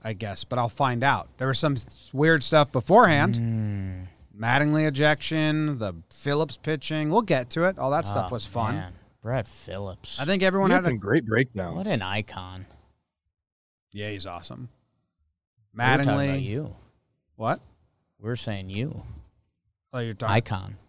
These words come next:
Speaker 1: I'm an icon.
Speaker 3: We're talking about you, James.
Speaker 1: Mm, I'm doing this thing where I button my shirt up all the way to help with my posture.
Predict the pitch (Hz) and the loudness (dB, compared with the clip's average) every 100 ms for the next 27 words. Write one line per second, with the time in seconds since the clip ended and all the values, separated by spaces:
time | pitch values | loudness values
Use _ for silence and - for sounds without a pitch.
0 | - 104 107 104 92 - 110 131 127 - | -10 -6 -6 -8 -12 -14 -14 -10 -6 -2
1 | 185 170 170 127 113 147 104 87 82 90 | 0 2 2 2 2 2 0 -6 -10 -16
2 | - - 110 107 107 110 113 113 113 113 | -20 -20 -16 -12 -12 -12 -12 -12 -12 -8
3 | 143 139 170 170 - 165 151 139 117 139 | -2 2 4 2 0 2 4 2 2 0
4 | 139 131 113 131 135 135 127 127 123 120 | 0 -2 -2 0 -2 -2 -2 -2 -2 -4
5 | 135 127 123 120 110 110 - 107 98 - | -4 -4 -6 -6 -10 -12 -10 -8 -8 -10
6 | 113 | -14